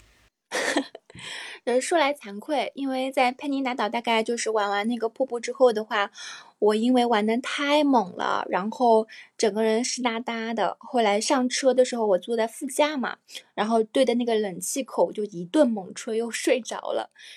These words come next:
当天晚上我的体温就飙到了三十九度，真的是 give me some color C C啊。当时管家也很贴心，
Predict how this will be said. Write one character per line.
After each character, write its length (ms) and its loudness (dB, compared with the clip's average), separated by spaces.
当 200 -2
天 200 -4
晚 200 -4
上 220 -8
我 80 -6
的 100 -2
体 220 -6
温 160 0
就 140 0
飙 260 0
到 140 0
了 120 0
三 300 0
十 260 0
九 480 0
度， 260 -4
真 120 0
的 120 4
是 160 -2
give 140 -2
me 80 2
some 260 0
color 300 0
C 180 -6
C 220 -4
啊。 160 -2
当 160 2
时 120 0
管 160 2
家 100 -4
也 80 2
很 140 -4
贴 180 -2
心， 340 -4